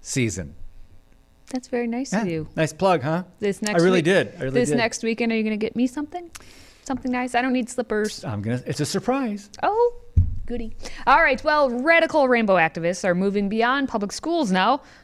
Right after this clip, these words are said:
Speaker 2: of course, and they're going into children's hospitals where they're being hired as, uh, you know, good old chaplains and spiritual care interns. Oh, goody. Where is this happening, by the way, David?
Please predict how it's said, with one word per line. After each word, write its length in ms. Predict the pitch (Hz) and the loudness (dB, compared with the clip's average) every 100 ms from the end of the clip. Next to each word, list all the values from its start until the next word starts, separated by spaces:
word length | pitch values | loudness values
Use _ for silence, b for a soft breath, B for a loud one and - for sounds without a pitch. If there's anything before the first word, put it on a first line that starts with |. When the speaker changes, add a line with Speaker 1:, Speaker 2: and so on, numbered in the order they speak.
| b | b
Speaker 2:
of 80 | - | -4
course, 340 | - 208 202 - b b - | 2 2 2 -6 b b -4
and 180 | 320 311 | -2 0
they're 120 | 330 | 2
going 300 | 262 262 254 | 2 2 2
into 340 | 247 - 254 | 0 -2 -4
children's 580 | - - 202 180 190 180 - | -4 -2 0 0 -2 -4 -12
hospitals 800 | - 196 190 - 160 131 135 156 | -4 0 0 -2 -4 -4 -4 0
where 180 | 185 175 | 2 4
they're 240 | 175 175 | 4 2
being 200 | 185 175 | 0 -4
hired 320 | - 269 285 | -2 -2 0
as, 200 | 269 254 | -2 -2
uh, 240 | 277 277 277 | -2 -2 -2
you 120 | 302 | -2
know, 240 | 269 269 - - | 0 -2 -6 -6
good 160 | 294 302 | -2 0
old 160 | 311 | 0
chaplains 500 | - 349 349 269 277 | 0 -2 0 -2 -2
and 280 | 277 277 269 | 0 0 0
spiritual 460 | - 214 214 214 214 | 0 -2 0 -2 -2
care 360 | - 202 202 - - | -2 -2 -4 -6 -6
interns. 760 | 165 170 - 143 139 131 - - _ - | -4 -4 -4 -6 -6 -8 -12 -18 _ -2
Oh, 260 | 359 147 - _ _ _ _ | -2 -2 -8 _ _ _ _
goody. 340 | 302 330 185 B B - | -2 -2 -2 B B 0
Where 220 | 381 466 | 4 4
is 100 | 453 | 2
this 160 | 440 | 0
happening, 420 | - 381 381 311 240 | 2 0 0 0 4
by 200 | 226 220 | 4 2
the 80 | |
way, 120 | 214 208 | 0 2
David? 300 | 240 262 | 2 2